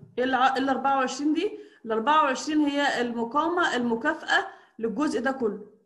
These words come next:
يبقى ال تمانين اتجزأت على ال ستاشر واتجزأت على ال أربعة وعشرين. هيبقى ال V source بتاع ال element اللي اسمه تمنتاشر ده هو ال، ال، ال فرق الجهد اللي اتجزأ عند ال أربعة وعشرين.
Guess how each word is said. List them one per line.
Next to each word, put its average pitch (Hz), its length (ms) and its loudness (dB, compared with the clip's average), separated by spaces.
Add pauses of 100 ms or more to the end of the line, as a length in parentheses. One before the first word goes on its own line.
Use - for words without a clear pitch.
(680)
يبقى 220 180 0
ال 233 120 -4
تمانين 269 360 2
اتجزأت 254 580 0
على 233 380 0
ال 214 80 -6
ستاشر 339 640 -2 (720)
واتجزأت 240 500 -2
على 254 220 0
ال 240 120 -2
أربعة 226 280 0
وعشرين. 214 380 -10 (1160)
هيبقى 247 260 2
ال 247 140 2
V 320 160 2
source 330 280 -2
بتاع 294 500 2
ال 233 140 -2
element 285 380 0
اللي 269 80 -2
اسمه 285 200 -4
تمنتاشر 277 520 -4
ده 392 280 0 (300)
هو 320 540 2
ال، 233 340 -2
ال، 226 260 0
ال 214 680 -4
فرق 285 220 -2
الجهد 269 460 -4
اللي 220 140 -4
اتجزأ 254 380 -4
عند 240 240 -4
ال 233 100 -4
أربعة 208 280 -6
وعشرين. 202 440 -16